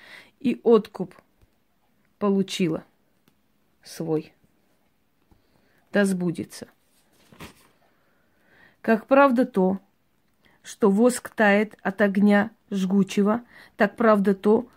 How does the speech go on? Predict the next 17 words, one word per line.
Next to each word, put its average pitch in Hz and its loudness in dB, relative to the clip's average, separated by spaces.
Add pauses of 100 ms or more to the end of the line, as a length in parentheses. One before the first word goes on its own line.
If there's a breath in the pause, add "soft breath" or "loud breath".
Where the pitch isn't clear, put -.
(140 soft breath)
что - -4
сбудется 190 0
желание 196 4
мое 220 2 (220 loud breath)
от 214 -6
колдовства 202 -2
могучего. 175 -2
Да 180 -4
будет 185 -4
так. - -10 (400)
Это 233 -4
три 214 -6
раза 175 -6
читать. - -18 (480 loud breath)
Как 190 -4
правда 233 2
то, 214 0